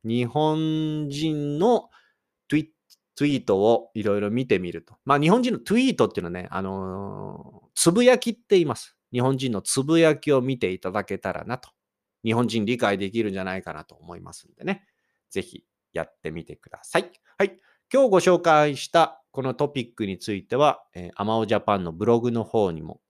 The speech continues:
載せますので、よかったらそちらのリンク、えー、貼っときますんで、見ていただけたらと思います。ということで、アマオジャパンで、え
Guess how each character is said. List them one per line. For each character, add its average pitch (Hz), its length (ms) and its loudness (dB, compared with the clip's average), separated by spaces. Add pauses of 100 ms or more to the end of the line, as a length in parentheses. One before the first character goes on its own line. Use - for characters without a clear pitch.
載 90 80 -6
せ 101 140 -8
ま 101 160 -2
す 92 120 -10
の 78 140 -12
で、 131 280 -4
よ 95 100 -8
か 85 120 -10
っ - 100 -12 (140)
た - 80 -10
ら 143 120 -10
そ 90 160 -12
ち - 180 -6
ら 160 120 2
の 147 160 -2
リ 123 160 -4
ン 110 200 -6
ク、 - 180 -12 (160)
え 85 200 -10
ー、 - 20 -10
貼 95 140 -4
っ - 100 -6
と 98 100 -10
き - 120 -8
ま 92 140 -4
す 80 180 -14
ん 80 100 -14
で、 - 220 0 (360)
見 98 140 -8
て 80 200 -2
い 78 100 -8
た 87 140 -4
だ 82 120 -4
け 82 160 -10
た - 160 2
ら 90 140 2
と 78 180 -14
思 78 220 -12
い 82 120 -16
ま 151 120 0
す。 - 180 -14 (340)
と 139 80 -2
い - 20 0
う 139 40 -2
こ 147 100 -4
と 143 100 0
で、 117 340 2
ア 120 120 4
マ 160 180 4
オ 165 100 4
ジ 151 100 2
ャ 139 60 4
パ 135 220 2
ン 87 180 -6
で、 104 280 -2 (280)
え 80 880 -14